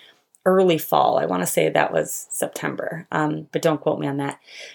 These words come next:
Then it got to be Oktoberfest, and we have three weeks at the store of Brattoberfest, where we have specialty brats that are only made, um, during Brattoberfest. So we gotta stock up, and I think Nick did the picture for me one of those weeks because I was gone or I, I had something.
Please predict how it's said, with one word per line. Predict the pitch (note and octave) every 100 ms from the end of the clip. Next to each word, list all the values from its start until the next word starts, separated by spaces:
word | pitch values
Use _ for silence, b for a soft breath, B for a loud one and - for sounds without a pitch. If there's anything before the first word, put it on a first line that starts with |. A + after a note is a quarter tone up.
| B
Then | G#3 C4
it | D4 -
got | A#3 B3
to | G3+
be |
Oktoberfest, | F#3+ E3 - F3+ E3 D#3 - - -
and | F#3 F#3
we | A#3
have | A#3 B3+ G#3
three | - - A#3 C4
weeks | C#4 C4+
at | C4+
the | G#3
store | - F3 E3+
of | E3 C#3+ -
Brattoberfest, | D3+ D#3+ - - - A3+ B3 A#3+ C#4 D4+ -
where | - F3 E3
we | E3
have | D#3+ -
specialty | - F3 F3 -
brats | E3 D#3 - -
that | D#3
are | D#3
only | D#3+ D#3+
made, | D#3 D3 D3+ D#3+ B B B B
um, | D#3+ C#3+ C#3
during | D3+ C#3 D#3
Brattoberfest. | F3+ - A3 G#3+ D3+ - C3+ - - B B B
So | - E3
we |
gotta | E3
stock | D#3 - F3+ F3
up, | F3 - -
and | G#3+ G3 F3+ - B B B - -
I | -
think | - D4 D#4 -
Nick | F#3 G3 G3 -
did | G3 -
the | F3
picture | - - - G3
for | -
me | G#3 G#3 G3+
one | D#3+ D#3+
of | F3
those | A3+ A3+
weeks | A#3+ A#3 -
because | G3 F#3+ F3
I | E3+
was | D#3 D#3
gone | - A3+ A3+ G#3+
or | F3
I, | D#3 D#3
I | - D#3 D3+
had | D3 D#3+ D3+
something. | - F3+ D#3 D#3